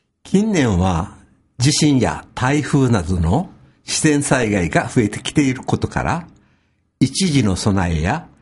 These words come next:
二時の備えをしている人が多いと思います。ですが、ゼロ時の備えは身近な備えであることから、つい後回しにしてしまいがちに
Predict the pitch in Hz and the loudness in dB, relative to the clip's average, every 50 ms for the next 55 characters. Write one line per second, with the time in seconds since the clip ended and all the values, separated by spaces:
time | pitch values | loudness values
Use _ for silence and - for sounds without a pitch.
0 | _ _ _ _ 143 160 185 180 202 156 131 110 98 - - 113 110 123 123 110 | _ _ _ _ 0 0 2 2 2 4 4 2 0 0 0 0 0 2 2 2
1 | 98 98 151 190 - - - - - - - 160 143 127 123 117 117 - - - | 2 2 0 0 -2 -8 -10 -8 -6 -2 0 0 2 2 0 0 -2 -2 -2 -2
2 | 101 120 135 131 - - 151 165 151 127 113 - - 214 127 107 90 85 85 78 | 0 0 -2 -2 0 -2 0 0 0 -2 -2 0 0 0 0 -2 -4 -4 -6 -6
3 | 78 - - - - - - - _ _ _ _ _ _ _ _ _ _ _ - | -6 -8 -10 -12 -14 -18 -20 -20 _ _ _ _ _ _ _ _ _ _ _ 0
4 | 120 147 156 - - 135 98 87 78 - - - _ _ _ _ _ _ _ _ | 0 0 0 0 -2 -2 -2 -2 -4 -6 -10 -20 _ _ _ _ _ _ _ _
5 | _ _ 110 117 165 190 233 254 208 214 190 151 - - 135 120 123 113 104 95 | _ _ 0 2 2 2 2 2 2 2 2 2 2 2 2 2 2 2 2 0
6 | 87 82 98 117 123 - - - _ _ _ _ _ - 110 113 120 117 135 147 | 0 0 0 -2 -2 -6 -10 -18 _ _ _ _ _ 2 2 2 2 2 0 2
7 | - 202 208 165 131 - 147 139 143 151 156 147 120 131 107 92 92 - - 127 | 2 2 2 0 0 0 2 2 4 2 2 2 2 2 0 0 -2 -2 -2 -2
8 | - - - 101 90 85 - - - _ _ _ _ _ _ - - 285 262 156 | -2 -2 -2 -2 -2 -2 -4 -8 -14 _ _ _ _ _ _ -2 -2 0 0 -2
9 | - - - - - _ 123 117 - - 117 107 123 127 117 104 - 123 113 117 | -4 -6 -14 -20 -8 _ -4 -2 0 0 0 0 0 0 -2 0 0 0 0 0
10 | 110 - - - - - - - - - - 135 113 113 120 117 104 113 107 - | 0 -2 -6 -8 -10 -12 -14 -14 -14 -4 -2 0 2 2 2 0 0 -2 -2 0
11 | 170 170 180 202 147 | 0 2 2 0 -2